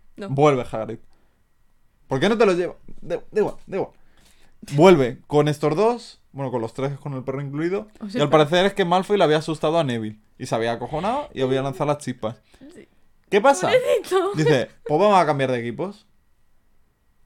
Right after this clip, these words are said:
Speaker 2: Y manda a Fang con Harry y con Malfoy. ¿Qué pasa? Que,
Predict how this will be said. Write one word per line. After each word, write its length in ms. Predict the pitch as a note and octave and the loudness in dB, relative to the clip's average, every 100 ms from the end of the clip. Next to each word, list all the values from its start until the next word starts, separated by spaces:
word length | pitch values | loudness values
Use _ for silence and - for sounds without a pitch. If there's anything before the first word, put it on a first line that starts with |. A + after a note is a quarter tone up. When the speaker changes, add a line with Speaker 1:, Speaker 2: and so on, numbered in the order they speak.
| _ | _
Speaker 2:
Y 260 | - C#3 C3 - | -4 -4 -4 -2
manda 520 | E3 F#3 C3 G#2 - _ _ _ - | 0 2 0 -4 -6 _ _ _ -2
a 160 | A#2+ C3 | 0 0
Fang 500 | - F#3 G#3+ A#3 D#4 - _ _ _ _ _ _ _ _ _ _ _ _ _ _ _ _ _ - | 2 2 2 -4 -14 -20 _ _ _ _ _ _ _ _ _ _ _ _ _ _ _ _ _ 4
con 180 | B3 G#3 | 4 6
Harry 220 | F#3+ G3 | 4 4
y 20 | |
con 140 | E3 C#3 | 2 0
Malfoy. 380 | A2+ G#2 A2 - _ - | -2 -4 -12 -14 _ -2
¿Qué 120 | F#3 | 6
pasa? 400 | A#3 A#3 B2 - | 6 6 0 0
Que, 320 | C#3 C3 - | 0 0 -2